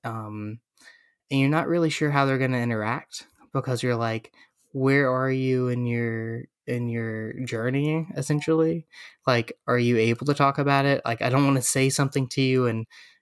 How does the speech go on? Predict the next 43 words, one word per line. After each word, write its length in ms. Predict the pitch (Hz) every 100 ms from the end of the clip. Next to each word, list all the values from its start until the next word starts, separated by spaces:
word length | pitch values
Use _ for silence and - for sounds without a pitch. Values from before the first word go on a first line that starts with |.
| -
and 260 | 123 113
have 260 | - 127 120
a, 320 | 120 117 120 139
you 160 | 127
know, 400 | 117 113 113 120 _ _
have 200 | - 131
you 120 | 131
have 340 | 123 123 123 120 _
to 100 | 127
relive 440 | 117 113 110 127 135
any 220 | 131 131
of 140 | 131
it, 240 | 131 131 -
or 340 | 107 104 107 - - -
I, 240 | - 110 110 _ _ -
but 100 | 110
I 40 |
do 200 | 107 143
wanna 180 | 143 131
talk 240 | 139 131 -
to 80 |
you 80 | 139
about 260 | 131 131 131
it 140 | -
and 180 | 110 110 - - _
be 120 | 123
there 140 | 127 127
for 220 | 135 131
you 60 | 123
if 120 | -
you 60 | 117
need 220 | 127 135
me 180 | 135 131
there." 460 | 131 127 127 123 -
And, 280 | 107 104 113 - - - _
um, 460 | 113 110 107 107 117 _ _ _ _ _ _ _ _ 139
y-, 160 | 127 143
you 140 | 131
know, 100 | 131
it's, 220 | 123 -
even 280 | 143 143 147
though 120 | 135
you've 300 | 131 123 117